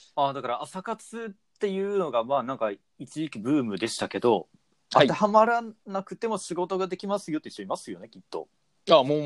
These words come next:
Speaker 2: もちろんそうでしょうね。で、あの、やっぱサラリーマンというか、会社員の場合って、あ、朝の時間って他の人から電話かかってこないから、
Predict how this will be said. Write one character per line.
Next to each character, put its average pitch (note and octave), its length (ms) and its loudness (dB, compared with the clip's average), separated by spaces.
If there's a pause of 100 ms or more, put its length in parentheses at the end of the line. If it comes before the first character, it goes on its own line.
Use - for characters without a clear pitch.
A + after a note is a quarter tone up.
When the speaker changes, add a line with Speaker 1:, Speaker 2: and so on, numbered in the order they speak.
Speaker 2:
も D3+ 100 0
ち D#3 80 -6
ろ D3+ 80 -4
ん C#3 60 -8
そ C3+ 100 -8
う G#2 40 -8
で F#2+ 40 -12
し - 60 -20
ょ - 60 -18
う - 20 -18
ね。 A#2 160 -12
で、 E3+ 140 4
あ F3+ 120 4
の、 G3+ 180 0
や F#3 60 0
っ - 20 -18
ぱ F3+ 100 -2
サ G#3+ 160 6
ラ C4 120 4
リ F4 160 -4
ー A#3+ 40 -8
マ C#3+ 120 -4
ン A#2+ 60 -12
と A#2+ 80 -10
い - 0 -
う A#2+ 40 -8
か、 A#2+ 80 -20
会 G3 220 0
社 C#4+ 100 0
員 B3 120 -8
の C#3 100 -14
場 D3+ 200 0
合 D3 80 -2
っ - 20 -12 (180)
て、 G3+ 240 0
あ、 C#3+ 300 -6
朝 C#4 140 0
の G#3 120 -4
時 D3 80 -10
間 D3 140 -6
っ - 20 -16
て C#3 80 -18
他 C#3 240 0
の A#3 60 0
人 F3+ 100 -2
か A#2+ 80 4
ら A2 60 2
電 E3+ 180 2
話 G#3 120 0
か - 80 -20
か - 100 0
っ - 40 -4
て A3+ 120 2
こ A#3+ 100 0
な G3+ 120 2
い A2+ 40 -8
か B2+ 120 -4
ら、 C#3+ 200 6